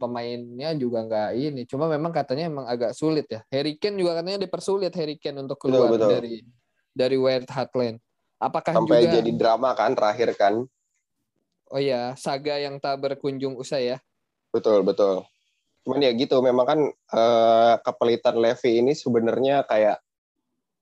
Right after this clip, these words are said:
Speaker 2: apa ya, jadi duri dalam daging sih di Spurs nih. Kalau yang saya lihat ya.
Speaker 1: Hmm.
Speaker 2: Ketika misalkan, eh, kan kalau kita lihat dari awal-awal Pochettino datang, pemain-pemainnya tuh banyak yang jadi bintang sampai akhirnya dibajak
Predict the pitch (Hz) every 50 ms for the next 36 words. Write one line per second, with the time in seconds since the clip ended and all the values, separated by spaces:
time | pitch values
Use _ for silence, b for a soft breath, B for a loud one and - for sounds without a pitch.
0 | _ _ - - - - 175 147 113 104 104 110 110 110 113 120 120 117 120 117
1 | 113 113 113 113 113 117 117 117 117 117 113 110 117 104 101 107 - - _ -
2 | 101 104 - - 110 92 87 - _ _ _ _ _ _ - 95 98 98 95 98
3 | 101 - 107 98 98 98 101 95 98 90 95 - - _ _ _ _ _ _ _
4 | _ _ - 127 131 135 135 135 135 131 113 123 120 117 117 123 123 117 127 135
5 | 143 135 - - 117 113 113 113 113 110 110 107 107 110 110 107 107 101 - -
6 | _ _ _ _ _ _ _ _ _ _ _ _ _ _ - - 143 156 160 -
7 | _ - 143 135 131 127 139 120 120 131 147 156 135 117 113 101 107 113 113 110
8 | 110 113 117 - 131 117 - 127 110 120 117 117 117 113 113 107 98 - 139 143
9 | 147 - 123 117 113 113 113 123 117 110 107 117 135 139 - 156 156 143 - -
10 | 117 110 107 110 113 113 113 107 110 110 110 107 107 107 104 - _ _ _ _
11 | _ _ _ _ _ _ _ _ - 135 123 120 117 117 - 127 123 120 117 107
12 | 101 98 - - _ _ _ _ _ _ _ _ _ - 117 113 117 110 117 117
13 | 127 127 127 113 117 113 101 101 104 123